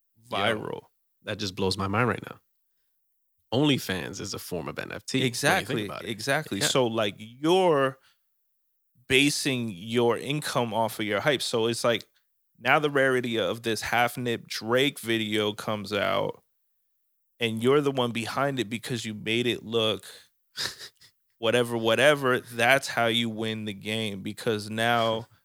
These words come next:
Speaker 2: <laughs> only six people got the Nip video
Speaker 1: Uh-huh.
Speaker 2: because she released it.
Speaker 1: Uh-huh.
Speaker 2: And, but you bought your own shit,
Speaker 1: Mm-hmm.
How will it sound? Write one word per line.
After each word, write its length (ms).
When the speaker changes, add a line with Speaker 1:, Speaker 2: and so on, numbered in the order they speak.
Speaker 2:
<laughs> 280
only 240
six 320
people 360
got 240
the 100
Nip 260
video 400
Speaker 1:
Uh-huh. 80
Speaker 2:
because 480
she 240
released 800
it. 360
Speaker 1:
Uh-huh. 280
Speaker 2:
And, 360
but 200
you 580
bought 380
your 160
own 260
shit, 640
Speaker 1:
Mm-hmm. 280